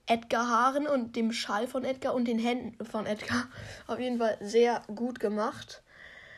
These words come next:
Und dieser Edgar zeigt einen Daumen nach unten. Unten. Ja.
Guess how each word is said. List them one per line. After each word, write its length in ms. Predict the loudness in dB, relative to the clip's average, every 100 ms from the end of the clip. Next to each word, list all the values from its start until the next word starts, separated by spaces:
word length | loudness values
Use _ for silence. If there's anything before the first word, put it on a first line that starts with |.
| -20 -20 _ _
Und 680 | 2 4 4 4 2 -2 -8 -10
dieser 540 | -10 -2 0 0 -2 -4
Edgar 460 | -6 -6 -4 -4 -8 -10
zeigt 320 | -6 -6 -4
einen 160 | -6
Daumen 200 | -2 -2
nach 160 | -2 -6
unten. 220 | -6 -8 -10 -20 _ _ -8
Unten. 380 | -4 -4 -6 -14 -16 _ -20
Ja. 100 | -16